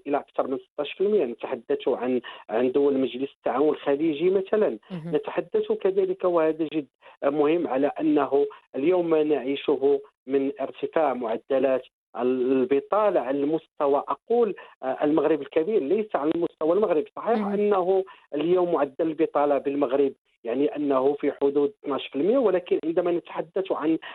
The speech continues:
Speaker 1: المنطقة ب-، ب-، بكاملها، يعني أنه اليوم، يعني نتحدث عن معدل جد مقلق، عشرين بالمئة من معدلات البطالة.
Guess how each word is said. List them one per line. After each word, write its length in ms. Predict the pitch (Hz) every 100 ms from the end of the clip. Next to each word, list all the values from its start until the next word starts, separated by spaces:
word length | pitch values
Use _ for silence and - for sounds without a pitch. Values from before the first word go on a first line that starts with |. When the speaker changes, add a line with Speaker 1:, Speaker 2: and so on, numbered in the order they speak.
| -
Speaker 1:
المنطقة 920 | 135 143 160 160 147 156 190 180 - 131
ب-، 40 | 139
ب-، 540 | 139 123 135 143 123
بكاملها، 720 | 135 - 220 220 208 165 131
يعني 260 | 123 113 139
أنه 420 | - 156 147 135
اليوم، 360 | 151 190 190 185 - _ -
يعني 300 | 131 156 147
نتحدث 540 | - - 123 160 -
عن 240 | 127 139 147
معدل 600 | 127 127 - - 151 131 127 120
جد 160 | 214 -
مقلق، 360 | 185 - 135 -
عشرين 460 | 110 - 151 208 226
بالمئة 580 | 160 165 165 - 151 160 - _
من 140 | 143 151
معدلات 720 | 147 180 - 160 196 208 170
البطالة. 640 | 131 151 151 190 180 120